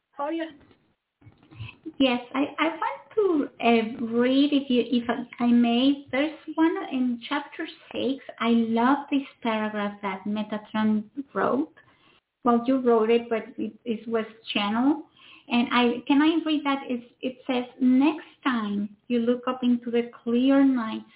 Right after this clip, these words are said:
Speaker 2: sky, ask for a revelation of God's realness. No church can give you this to you. God desires a spiritual relationship with you. Stay curious, willing to wait as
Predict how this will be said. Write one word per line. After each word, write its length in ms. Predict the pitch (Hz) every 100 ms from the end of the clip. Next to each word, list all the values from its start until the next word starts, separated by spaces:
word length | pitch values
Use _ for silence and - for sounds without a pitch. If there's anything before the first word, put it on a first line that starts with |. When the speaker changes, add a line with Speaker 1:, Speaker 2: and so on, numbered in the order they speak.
| _
Speaker 2:
sky, 440 | - 196 180 - 269 - _ _ _ _ -
ask 240 | 269 294 - -
for 200 | 294 277
a 80 |
revelation 720 | 254 233 226 214 202 - 240 226
of 80 | 214 -
God's 320 | 202 208 208 - -
realness. 600 | 214 196 - - - - _ _ _ _ _ _ -
No 300 | 240 311 302 -
church 240 | 285 262 269 -
can 180 | 254 226
give 220 | 226 220 233
you 80 |
this 240 | 233 208 196 -
to 200 | 226 -
you. 140 | - - _ _ _ _ _ _
God 200 | 233 277 - -
desires 800 | 359 - 254 214 214 226 277 285 -
a 80 | 233 220
spiritual 720 | - 269 277 311 311 - 311 311
relationship 840 | 277 233 226 214 240 - 240 233
with 180 | 208 202 -
you. 240 | 190 190 - _ _ _ _ - - -
Stay 200 | 311 381 370 - -
curious, 600 | 240 277 320 233 - - _ _ _ _ -
willing 440 | 240 302 392 427 392
to 140 | 302
wait 340 | 254 247 269 -
as 140 | -